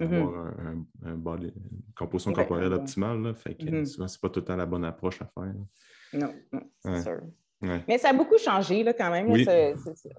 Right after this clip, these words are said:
Speaker 1: sais, on... ben, il y a des coachs comme nous autres <laughs>
Speaker 2: Ouais,
Speaker 1: qui peuvent
Speaker 2: c'est ça.
Speaker 1: aider les gens et tout, là, mais avant, là, c'était, c'était vraiment juste comme des bodybuilders. Puis les, les
Speaker 2: Mhm.
Speaker 1: bodybuilders, ils sont bons à, tu sais, à, à être gros, cut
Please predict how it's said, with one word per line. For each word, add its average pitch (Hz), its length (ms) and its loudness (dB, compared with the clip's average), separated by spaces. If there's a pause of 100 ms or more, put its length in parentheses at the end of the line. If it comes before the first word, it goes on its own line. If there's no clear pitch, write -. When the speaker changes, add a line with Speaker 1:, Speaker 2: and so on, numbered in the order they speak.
Speaker 1:
sais, 202 100 4
on... 165 320 4
ben, - 160 -8
il 143 100 2
y 151 40 -4
a 151 80 -6
des 151 120 -4
coachs 170 280 -2
comme 175 120 -2
nous 175 220 -2
autres 151 280 2
<laughs> - 260 4
Speaker 2:
Ouais, 95 40 2
Speaker 1:
qui - 80 -2
peuvent 226 220 -2
Speaker 2:
c'est 240 100 4
ça. 208 80 8
Speaker 1:
aider 208 180 2
les 208 220 0
gens 196 80 0
et 202 140 -2
tout, 311 160 -6
là, 240 120 0
mais 185 140 -2
avant, 165 360 -2
là, 202 140 -6
c'était, 156 280 -6 (200)
c'était 165 140 2
vraiment 175 240 4
juste 190 240 -2
comme 143 340 -2
des 151 140 -4
bodybuilders. 156 760 0
Puis 147 120 -14 (500)
les, 101 60 0
les 95 100 0
Speaker 2:
Mhm. 98 60 4
Speaker 1:
bodybuilders, 170 640 6
ils 139 260 -6
sont - 640 -4
bons 165 320 6
à, 127 100 4 (800)
tu 110 100 -12
sais, - 80 -14 (260)
à, - 140 -4 (560)
à - 120 -10
être 143 160 -12
gros, 165 500 2 (120)
cut 202 80 4